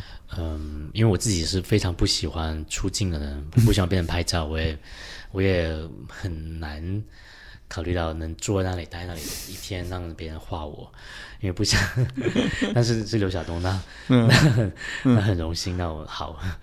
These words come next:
Speaker 1: 如果说后面的影响的话，我觉得通过，可能通过那，那次之后，也认识了一些，就是在，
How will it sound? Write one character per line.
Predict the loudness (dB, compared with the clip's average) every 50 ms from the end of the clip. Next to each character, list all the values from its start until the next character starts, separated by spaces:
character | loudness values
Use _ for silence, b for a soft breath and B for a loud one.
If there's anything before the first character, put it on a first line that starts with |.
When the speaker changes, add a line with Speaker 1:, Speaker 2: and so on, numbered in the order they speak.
| B B B B B B B B B B B B -18 -18 -18 -10
Speaker 1:
如 | -4 -2 0 2
果 | 2
说 | 0 0 0 -2 0
后 | 2 4
面 | 4 6
的 | 4 4
影 | 2 0 -2
响 | -2 -2 -2 -2 -2
的 | -6 -6
话， | -4 -2 0 2 2 2 0 -2 -6 -8 -12 -16 -20 -20 -20 -20 -20 -20 -20 -16 -8 -4
我 | -4 0
觉 | 2 4
得 | 4 4 4 2 0 -4 -10 -18 -20 -20 -20 -20 -20 -20 -20 -20 -20 -16 -2
通 | 2 4 6
过， | 8 8 6 6
可 | 4 2 0
能 | 0 2 4
通 | 6 6
过 | 8 8
那， | 8 8 6
那 | 6 6 6 6 4
次 | 4 2 0 0
之 | 0 0 0
后， | 2 4 4 4 4 2 B B B B B B B B B
也 | 4 6 6 6 6 4
认 | 4 6 8 8 8
识 | 6 4 2 2
了 | 2 2 2 2
一 | 0
些， | 0 -2 -2 0 0 0 2 0 0 -2
就 | -4 -6 -6
是 | -4 -4 -4 -4 -4 -4 -4
在， | -2 -2 0 0 0 0 -2 -4 -4